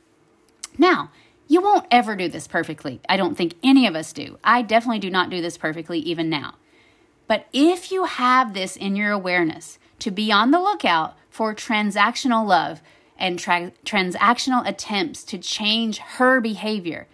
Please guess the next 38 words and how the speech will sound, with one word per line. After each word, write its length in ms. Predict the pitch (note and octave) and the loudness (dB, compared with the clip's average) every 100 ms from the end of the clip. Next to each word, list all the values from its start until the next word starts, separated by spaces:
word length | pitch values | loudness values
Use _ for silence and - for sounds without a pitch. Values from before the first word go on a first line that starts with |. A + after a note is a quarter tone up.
| _ _ - | _ _ -6
you're 120 | A3 | 0
gonna 140 | A#3+ | 2
be 140 | A3+ G3+ | 2 -2
much 580 | F#3 A3 C4 C4+ - | 0 4 6 4 -2
further 340 | - A#3 A3 G#3 | -2 0 0 -2
ahead 460 | F#3 - G3+ F3 | -6 -4 -2 -2
than 180 | E3+ E3+ | -2 -2
most. 500 | E3+ E3 - - - _ _ _ _ - _ _ _ | -2 -6 -10 -20 -20 _ _ _ _ -20 _ _ _
When 140 | - A3+ | 0 4
you 140 | A#3 | 4
feel 380 | A3 - B3+ E4+ | 2 0 4 4
this 200 | F4 E4 | 4 0
transactional 880 | - B3 G#3+ G3+ G3+ A#3+ - D4+ D4+ | -2 -2 0 2 2 2 2 2 2
thinking 400 | C4+ B3 B3 G#3+ | 0 0 0 -4
come 280 | - G3 F#3+ | -6 -6 -4
up, 320 | G#3 D3+ - _ _ _ _ | -4 -6 -12 _ _ _ _
have 240 | C4+ D#4+ | -2 -2
some 200 | - G#4+ | -2 -8
compassion 520 | G4+ G4 D4+ D4 D#4 | -8 -2 2 2 4
for 80 | D4+ | 2
yourself, 580 | C#4+ C#4 C#4 A3+ B3+ - | 2 0 2 2 2 -4
first 340 | _ A#3 G3+ - | _ -2 0 -4
of 80 | D#3 | -4
all. 320 | C3+ A3 E4+ _ _ _ | -4 -4 -6 _ _ _
It 120 | G#3 | -4
doesn't 300 | G3+ A3 C#4+ | 0 2 2
mean 160 | C4 C#4+ | 4 6
that 120 | C#4 | 6
you've 180 | C4 B3+ | 6 4
made 240 | B3 A#3 | 4 2
no 180 | G#3+ G#3+ | 2 0
progress 520 | B3+ A3+ F3+ E3+ F#3+ | 4 4 4 -2 -6
or 100 | - | -4
that 160 | G3 F#3 | -2 -2
you're 120 | F#3 | -2
a 60 | F#3+ | -4
bad 240 | F3 G3+ | -4 -4
person. 480 | - C#4+ - - C4+ | -2 -2 -4 -6 -6